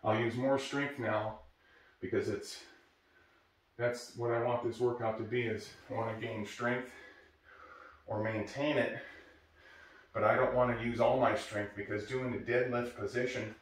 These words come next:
you can hurt yourself if you do that too strong, too hard. So I never go above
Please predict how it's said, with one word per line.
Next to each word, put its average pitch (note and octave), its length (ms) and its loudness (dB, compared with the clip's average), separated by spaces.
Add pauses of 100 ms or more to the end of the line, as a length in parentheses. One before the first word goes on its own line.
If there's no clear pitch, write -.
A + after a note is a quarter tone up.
(460)
you A#2+ 80 0
can - 100 0
hurt C3+ 260 2
yourself A2 440 2
if G2+ 120 -2
you G2 120 -4
do B2+ 160 0
that G#2 380 4 (1200)
too D#3 220 0
strong, G#2+ 560 4 (120)
too D3 220 -2
hard. G#2 400 6 (880)
So - 180 2
I A2+ 140 4
never B2 320 4
go A2+ 220 2
above A2 360 2